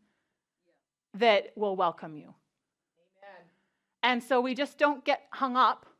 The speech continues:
Speaker 1: on the person that didn't welcome us. And maybe there'll be another time that we can go there and talk to them. But today, that might not be their day. <laughs> Their day is coming,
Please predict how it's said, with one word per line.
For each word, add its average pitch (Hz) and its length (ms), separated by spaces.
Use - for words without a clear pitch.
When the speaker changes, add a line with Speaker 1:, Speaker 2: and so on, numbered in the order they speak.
Speaker 1:
on 233 160
the 240 60
person 240 460
that 233 120
didn't 226 200
welcome 214 340
us. - 140
And 233 120
maybe 247 260
there'll 254 160
be 277 160
another 240 280
time 175 300
that 185 100
we 196 100
can 196 160
go 175 200
there 165 200
and 170 120
talk - 240
to 180 100
them. 151 240
But 262 260
today, 240 480
that 220 280
might 202 200
not 208 180
be 196 120
their 185 220
day. - 280
<laughs> - 1500
Their 269 140
day 302 180
is - 140
coming, 240 540